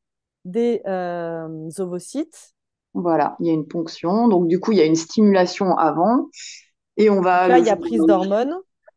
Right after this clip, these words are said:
Speaker 2: Ouais, voilà, il y a
Speaker 1: D'accord.
Speaker 2: tout un process, euh, avant. Et pour, euh, aller faire une ponction, et puis, euh, on va à la clinique où ils font cette ponction. Et donc, moi, ils ont fait un premier transfert.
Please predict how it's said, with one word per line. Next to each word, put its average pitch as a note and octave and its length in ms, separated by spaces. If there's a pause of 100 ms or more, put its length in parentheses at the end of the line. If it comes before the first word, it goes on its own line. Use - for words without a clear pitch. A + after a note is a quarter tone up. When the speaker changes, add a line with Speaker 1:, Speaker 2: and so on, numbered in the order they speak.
(140)
Speaker 2:
Ouais, F#3 320
voilà, E3 260
il D#3+ 60
y D#3 40
a D3+ 40
Speaker 1:
D'accord. - 20
Speaker 2:
tout - 160 (140)
un D#3 420
process, E3 500
euh, D#3 100
avant. F3 420 (440)
Et F3 240
pour, F3 300
euh, - 40
aller D#3 520
faire D#3+ 140
une D3+ 140
ponction, A#3+ 800 (300)
et E3 220
puis, G3 440
euh, D#3 360 (800)
on D#3 100
va D#3 140
à D3+ 60
la D3 100
clinique D#3 500
où D3+ 40
ils D#3 100
font E3 140
cette D#3+ 260
ponction. F3+ 460 (840)
Et F3+ 480
donc, D3+ 240
moi, F3+ 120
ils F3 100
ont E3 60
fait E3 120
un D#3+ 80
premier F#3 340
transfert. F#3 920